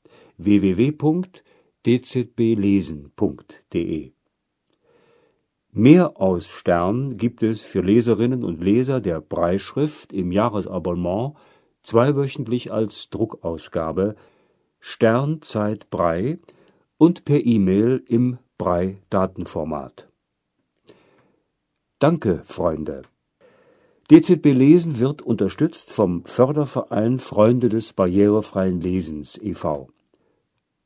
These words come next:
Alle Infos w w w punkt barrierefreies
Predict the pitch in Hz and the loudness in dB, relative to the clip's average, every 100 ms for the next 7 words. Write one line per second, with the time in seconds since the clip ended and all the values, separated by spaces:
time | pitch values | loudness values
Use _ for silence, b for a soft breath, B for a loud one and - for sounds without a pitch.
0 | _ 120 117 135 175 - 87 127 - - | _ 2 4 2 -2 -4 -4 -6 -8 -20
1 | _ b b b b b b 95 117 113 | _ b b b b b b 2 4 6
2 | 95 117 120 151 175 185 - - _ _ | 4 2 0 -4 -2 -6 -14 -20 _ _
3 | _ 101 104 120 135 127 - 95 101 117 | _ 2 4 4 2 -4 -4 -2 0 -2
4 | 120 - | -4 -10